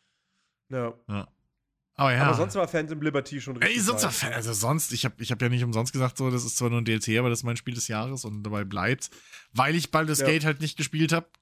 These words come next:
Speaker 2: so, da muss man halt fair sein. Ähm, so, und gut, auf der anderen Seite, ich muss halt auch sagen,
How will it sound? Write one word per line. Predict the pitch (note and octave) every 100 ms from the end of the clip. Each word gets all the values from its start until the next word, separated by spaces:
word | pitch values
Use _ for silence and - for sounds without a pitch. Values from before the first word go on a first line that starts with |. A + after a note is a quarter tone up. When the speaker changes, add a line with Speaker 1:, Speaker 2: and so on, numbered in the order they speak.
| -
Speaker 2:
so, | D3
da | C#3+
muss | C3 C3+
man | C#3+
halt | C#3
fair | - C3+ C3+
sein. | C#3 D3+ - - - _ _ _ -
Ähm, | B2+ C3 B2+ C3 B2+ C#3 - - _ _ _
so, | - C3+ C#3+
und | C#3+ C3 B2+ B2 C#3 _ _ _
gut, | B2
auf | A#2+ -
der | A2+
anderen | C3
Seite, | B2+ A#2+
ich | A#2 -
muss | A2+ -
halt | A2 -
auch | G2+
sagen, | G2+ F2+ A#2